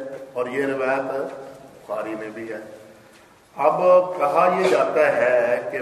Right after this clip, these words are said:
بخاری اور مسلم کی تمام روایات جو مدلسین سے ہیں وہ محمول علی السماع ہے،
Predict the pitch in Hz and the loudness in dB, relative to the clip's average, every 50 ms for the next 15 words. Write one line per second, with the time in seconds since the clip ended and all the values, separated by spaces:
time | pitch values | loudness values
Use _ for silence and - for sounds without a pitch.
0 | 120 123 113 107 104 110 123 123 123 147 160 170 165 151 143 - - 113 113 107 | -8 -8 -10 -10 -6 -4 -2 -2 -2 -2 0 0 0 0 -2 -2 -6 -8 -8 -10
1 | - 117 123 127 135 135 127 - 120 120 120 120 127 123 - - 117 113 113 110 | -12 -12 -14 -14 -16 -16 -18 -20 -20 -20 -18 -18 -18 -18 -18 -18 -16 -16 -14 -12
2 | 113 123 127 131 - - 143 - 113 110 110 107 107 104 104 107 107 107 107 107 | -10 -8 -8 -6 -6 -8 -8 -8 -10 -12 -14 -14 -14 -12 -12 -12 -10 -10 -10 -10
3 | 110 113 123 123 120 117 120 120 117 110 110 107 98 104 107 101 101 107 104 98 | -8 -8 -6 -6 -8 -8 -10 -12 -14 -14 -14 -16 -16 -16 -16 -16 -16 -16 -16 -16
4 | - - 120 123 139 151 139 131 - 120 113 107 107 110 113 117 117 113 110 107 | -18 -18 -18 -16 -16 -16 -16 -16 -18 -18 -18 -18 -18 -16 -16 -16 -14 -16 -16 -16
5 | 107 101 - - 98 104 113 120 123 120 123 120 113 110 110 - - - 101 101 | -16 -18 -18 -20 -20 -20 -18 -18 -16 -16 -16 -16 -16 -16 -14 -14 -14 -16 -16 -16
6 | - 113 120 113 - - - - | -14 -10 -10 -10 -10 -10 -14 -16